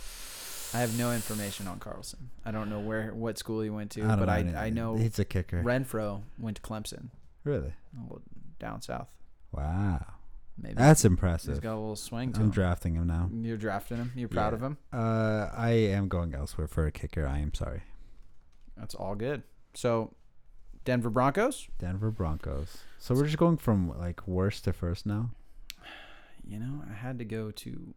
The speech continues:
Speaker 1: my team.
Speaker 2: Oh, okay.
Speaker 1: I'm just letting you know.
Speaker 2: So how do you feel about your team now? Like, y-, now that you've talked about it, do you feel worse or better?
Speaker 1: Uh, better than, like, last year?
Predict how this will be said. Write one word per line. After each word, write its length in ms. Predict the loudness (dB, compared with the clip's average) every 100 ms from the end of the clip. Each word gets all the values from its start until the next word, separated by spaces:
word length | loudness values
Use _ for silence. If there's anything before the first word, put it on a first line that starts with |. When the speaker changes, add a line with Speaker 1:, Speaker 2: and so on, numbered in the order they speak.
| -10
Speaker 1:
my 240 | -6 -4 -4
team. 300 | -4 -6 -6 -12 -18 -16 -8
Speaker 2:
Oh, 100 | -6
okay. 260 | -6 -8 -10 -12 -18 -18 -18 -16 -14 -10
Speaker 1:
I'm 260 | -6 -6 -6
just 320 | -6 -8 -8
letting 320 | -6 -6 -4
you 140 | -4 -6
know. 260 | -8 -8 -10
Speaker 2:
So 140 | -2 0
how 60 |
do 60 | 2
you 40 |
feel 220 | 4 8 8
about 200 | 8 2
your 120 | 2
team 240 | 4 4
now? 220 | 6 4
Like, 260 | 2 0 -2
y-, 180 | -8 -8 -4
now 180 | 4 6
that 120 | 8
you've 140 | 8 8
talked 260 | 8 8
about 260 | 4 4 4
it, 60 | 4
do 60 | 2
you 60 |
feel 260 | 4 6 6
worse 320 | 4 0 -2
or 60 | -4
better? 360 | -2 -2 -2 -6 -16 -14 -14 -12 -14 -10 -12 -12 -16 -16 -16 -18 -20 -18 -8 -6 -6 -6
Speaker 1:
Uh, 320 | 0 2 4
better 280 | 4 4 4
than, 180 | 4 0
like, 180 | -2 -2
last 360 | 2 2 2 0
year? 240 | -2 -2